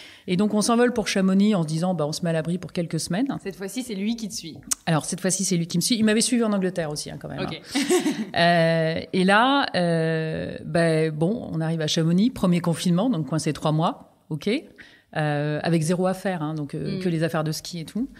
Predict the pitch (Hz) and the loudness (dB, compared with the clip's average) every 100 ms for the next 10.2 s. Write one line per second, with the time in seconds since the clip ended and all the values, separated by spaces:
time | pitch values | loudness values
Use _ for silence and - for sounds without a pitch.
0 | - - - - - - 175 170 175 180 | -20 -20 -20 -20 -8 -2 2 2 2 0
1 | 220 - 208 214 214 170 170 165 160 - | 0 2 4 4 4 2 2 0 -2 0
2 | 269 311 - - 170 170 185 170 147 147 | 0 0 -2 -2 -2 0 0 -2 -2 -6
3 | - 196 208 190 190 170 170 180 247 294 | -4 -2 2 4 4 2 2 0 0 0
4 | 170 160 143 156 170 - 156 151 151 - | 0 -4 -6 -4 -4 -4 -2 -2 -2 -2
5 | 226 180 - - - - - 160 165 165 | -4 -4 -16 -20 -20 -20 -6 0 2 4
6 | 160 160 - 170 202 180 214 185 165 170 | 2 2 0 0 0 0 2 2 2 2
7 | 196 240 160 147 160 120 127 131 156 143 | 0 0 0 -4 -4 -4 -4 -4 -4 -4
8 | 151 143 - 147 147 165 170 135 147 151 | -4 -6 -6 -4 -2 -2 -2 -4 -8 -12
9 | - - - 143 - 165 147 - 160 185 | -16 -18 -10 -8 -6 -2 -2 -2 0 4
10 | 196 - | 2 0